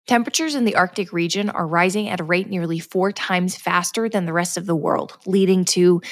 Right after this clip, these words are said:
the collapse of glaciers, the suffering of wildlife, and the disappearance of habitats at a record pace.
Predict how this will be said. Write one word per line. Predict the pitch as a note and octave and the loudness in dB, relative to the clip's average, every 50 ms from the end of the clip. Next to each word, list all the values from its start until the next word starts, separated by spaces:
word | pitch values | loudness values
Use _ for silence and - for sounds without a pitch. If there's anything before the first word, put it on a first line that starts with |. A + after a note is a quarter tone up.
| - - - - - _ _ _ | -14 -14 -14 -16 -18 _ _ _
the | F#3+ F3+ | 0 0
collapse | - _ - - F3+ F3 F#3 F3+ F3+ - - | 0 _ -6 -2 2 2 2 2 2 -2 -8
of | A3+ F3 | -10 -8
glaciers, | - F3+ G3+ G#3+ A3 G3+ - G#3+ G3+ G3 G3 - - | -2 2 2 2 2 2 2 2 2 2 0 -2 -2
the | - F3 E3 D#3 | -2 -2 -2 -2
suffering | - - F#3 F3 - F3+ E3+ E3 | -2 -2 -2 -2 -2 -2 -2 -2
of | D#3+ D3+ | -2 2
wildlife, | F3 G#3 A3 A3 G#3+ G3 G#3+ G#3+ G#3+ A3 - - - _ - | 2 4 4 4 4 4 4 4 4 0 -2 -8 -12 _ 0
and | G3+ F#3+ F#3 | 0 2 2
the | F#3+ | 0
disappearance | F#3+ G3+ - - - - A3+ A3 A3+ A3 - | 0 -2 -4 -4 -4 -4 -2 -2 -2 -2 -2
of | F#3+ F#3 | -6 -4
habitats | F3+ F3+ F#3 F#3+ - - C4 C4+ C4 - - | 0 0 0 0 0 -2 -4 -2 -4 -6 -8
at | F3+ F3 F3 | -6 -6 -4
a | |
record | F#3+ E3+ F3 F3+ - - G3+ F3 - | -2 -2 -4 -4 -2 -6 -6 -6 -6
pace. | - F#3 E3+ - - - - | -8 -8 -8 -8 -8 -10 -10